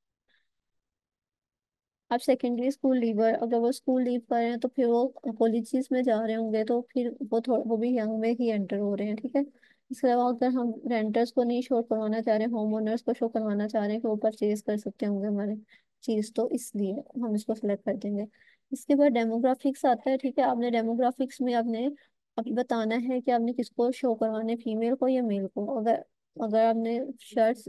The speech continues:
male की हैं तो आप just male को select करोगे, ठीक है। और एज, आपने एज ग्रुप देखना है कि अगर आपकी young peoples की है तो आप eighteen to ट्वेंटी फ़ोर और ट्वेंटी फ़ोर to थर्टी फ़ाइव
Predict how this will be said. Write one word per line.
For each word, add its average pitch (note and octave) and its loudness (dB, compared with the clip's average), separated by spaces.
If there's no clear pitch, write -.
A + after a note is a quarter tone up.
male A3+ 0
की C4 -2
हैं C4 0
तो B3+ -2
आप A#3 0
just A#3 -2
male G#3+ -2
को A#3 -4
select A#3 -4
करोगे, A3+ 0
ठीक B3+ -4
है। D4 2
और A#3 2
एज, A#3 2
आपने B3+ 0
एज A3+ 0
ग्रुप A3+ 0
देखना A3 0
है A#3 -4
कि A#3 -2
अगर A3+ 0
आपकी A#3 -2
young A3 -2
peoples B3 0
की B3 -4
है A#3+ 2
तो A#3+ 0
आप A3+ 0
eighteen A3 -2
to A3+ -10
ट्वेंटी A3+ -2
फ़ोर A#3+ 0
और A#3 2
ट्वेंटी A3+ 0
फ़ोर G#3+ 0
to B3 -2
थर्टी A3+ 0
फ़ाइव G#3+ 2